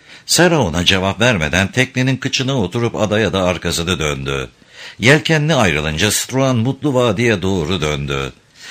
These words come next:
Dilenciler ve tahterevan hamalları yollara doluşmuşlardı. Fakat onlar Taypan'a ilişmediler.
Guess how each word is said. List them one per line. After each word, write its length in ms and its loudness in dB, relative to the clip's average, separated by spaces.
Dilenciler 680 2
ve 140 -2
tahterevan 600 -4
hamalları 560 -4
yollara 520 -2
doluşmuşlardı. 1080 -4
Fakat 280 -2
onlar 380 -2
Taypan'a 440 0
ilişmediler. 880 -4